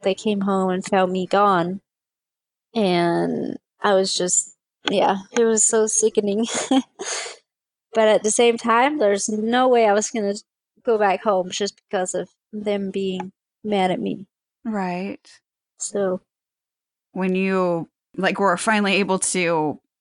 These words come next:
Speaker 2: have some independence and make decisions, like, what were, what, I'm sure it was just completely overwhelming, but are there any things that stand out
Speaker 1: Mm.
Speaker 2: that you wanted to try or see, or, like, what was most exciting to you?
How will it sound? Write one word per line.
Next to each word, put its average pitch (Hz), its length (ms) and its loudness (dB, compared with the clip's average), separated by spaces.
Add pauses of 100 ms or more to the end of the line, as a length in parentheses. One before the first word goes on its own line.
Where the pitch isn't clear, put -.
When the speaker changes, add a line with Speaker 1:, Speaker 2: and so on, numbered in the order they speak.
(260)
Speaker 2:
have 185 260 -2
some 180 180 -2
independence 170 600 -2
and 160 140 -2
make 165 240 -4 (100)
decisions, 165 800 -2
like, 151 160 -6
what 175 220 -2
were, 180 500 0 (560)
what, 180 180 0
I'm 190 120 0
sure 202 200 0
it 165 60 2
was - 260 -4
just - 220 -6
completely 175 500 -4
overwhelming, 156 680 0
but 147 200 -2 (640)
are 180 100 -2
there 170 160 0
any 180 140 0
things 175 320 -2
that 165 160 -4
stand 160 420 -2
out 151 240 0
Speaker 1:
Mm. 175 160 -10
Speaker 2:
that 143 300 -4 (460)
you 160 300 -2
wanted 160 440 0
to 151 120 -4
try 214 520 2
or 151 180 0
see, 220 680 -2
or, 147 420 -2 (560)
like, 175 140 -6
what 180 140 -2
was 180 160 -4
most 165 240 -4
exciting 151 560 -2
to 143 200 -6
you? 127 300 -6